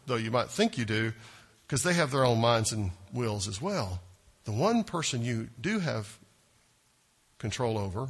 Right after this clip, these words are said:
and responsibility for is yourself.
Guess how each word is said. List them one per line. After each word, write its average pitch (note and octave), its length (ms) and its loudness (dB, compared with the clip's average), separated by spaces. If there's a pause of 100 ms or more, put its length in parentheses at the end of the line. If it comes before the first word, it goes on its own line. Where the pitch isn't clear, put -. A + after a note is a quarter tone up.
and A2 180 -2
responsibility G#2 680 -2
for C#3 520 -4 (1600)
is G2+ 100 -6
yourself. G2 680 -8